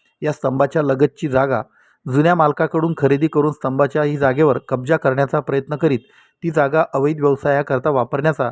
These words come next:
महेंद्र पाटोळे, संदीप पाटोळे, सागर पाटोळे, शेखर पाटोळे यांचा हेतू आहे. त्यामुळे त्यांच्यावर ॲट्रॉसिटीसह विविध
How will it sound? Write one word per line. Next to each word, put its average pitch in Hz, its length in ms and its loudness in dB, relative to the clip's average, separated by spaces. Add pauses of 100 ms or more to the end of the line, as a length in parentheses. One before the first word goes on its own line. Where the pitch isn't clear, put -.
(100)
महेंद्र 135 380 0
पाटोळे, 139 420 0
संदीप 127 420 -4
पाटोळे, 135 360 -4
सागर 123 360 -4
पाटोळे, 139 520 0
शेखर 131 360 -4
पाटोळे 127 420 0 (380)
यांचा 139 280 -2 (120)
हेतू 123 280 0
आहे. 113 280 0 (360)
त्यामुळे 160 240 0
त्यांच्यावर 180 440 -2
ॲट्रॉसिटीसह 160 680 0
विविध 156 360 2